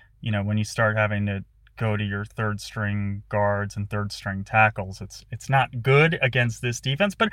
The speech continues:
I think part of it's also that, you know, Todd Bowles, to his credit, just called an amazing game. I mean, and everyone,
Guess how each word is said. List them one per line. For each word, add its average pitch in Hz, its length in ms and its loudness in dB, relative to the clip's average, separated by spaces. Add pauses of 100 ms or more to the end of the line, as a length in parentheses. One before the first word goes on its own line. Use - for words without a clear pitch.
(260)
I 285 80 8
think 320 160 4
part 170 220 12
of 156 60 4
it's 135 120 2
also 127 320 6
that, 113 300 4
you 131 120 -2
know, 110 160 2
Todd 113 300 4
Bowles, 110 540 -2 (140)
to 127 160 -4
his 113 140 -2
credit, 113 440 2 (160)
just - 260 -8
called 117 400 2
an 110 100 0
amazing 107 540 0
game. 104 420 -2
I 98 40 -6
mean, 101 200 -4
and 104 220 -4 (100)
everyone, 107 680 0